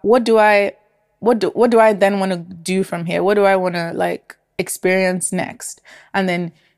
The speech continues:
use your previous experience as a way to kind of, um, I guess, shoot your next shots,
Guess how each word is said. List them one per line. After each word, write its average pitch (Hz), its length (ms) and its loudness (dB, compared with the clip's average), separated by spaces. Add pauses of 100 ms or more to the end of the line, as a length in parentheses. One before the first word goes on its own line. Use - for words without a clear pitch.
(120)
use 220 260 2
your 202 140 2
previous 202 400 0
experience 180 580 -2
as 180 200 -4
a 175 80 -4
way 185 260 0
to 170 500 -6 (840)
kind 202 220 0
of, 180 200 -4
um, 175 540 -4 (800)
I 185 160 0
guess, 185 360 0
shoot 214 300 -2
your 175 120 2
next 180 260 -4
shots, - 400 -6